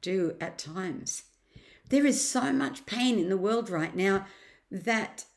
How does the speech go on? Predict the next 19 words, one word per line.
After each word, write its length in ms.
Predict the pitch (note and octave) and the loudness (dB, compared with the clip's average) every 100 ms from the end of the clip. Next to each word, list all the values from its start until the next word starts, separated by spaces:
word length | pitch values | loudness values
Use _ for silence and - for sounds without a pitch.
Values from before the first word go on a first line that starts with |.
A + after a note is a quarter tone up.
| _ _ _ - | _ _ _ -8
we 120 | A3+ | -4
can 160 | A3+ A3+ | -2 -2
hardly 380 | A3+ B3+ A#3 G3+ | 2 2 4 2
bear 360 | C#3 F#3 G#3 - | 4 4 4 2
to 120 | E3 | -2
look 240 | F#3 G#3 | -2 -2
at 140 | F#3 - | -4 -6
it. 140 | C#3+ - _ _ _ _ _ - | -12 -18 _ _ _ _ _ -10
We 80 | - | -2
can 180 | A3+ | 0
hardly 400 | A3 A#3 B3+ B3 | 0 -4 -2 -2
bear 420 | F#3 G#3 G#3 G#3 E3 | -2 -2 2 2 0
to 140 | E3+ | -4
care. 540 | - E3 G3 F#3 - | -8 -2 0 0 -4
We, 300 | - G#3+ G#3 - - - | -2 -2 -4 -10 -20 -2
we 160 | A3 G#3+ | 2 4
risk 400 | A#3 C4+ - - | 4 4 0 -4
compassion 680 | G#3+ G3+ G#3 A3 - G#3+ | -2 -2 -2 -2 0 -2
fatigue, 640 | G#3 F3+ E3 D3 - - | -2 -6 -4 -6 -8 -16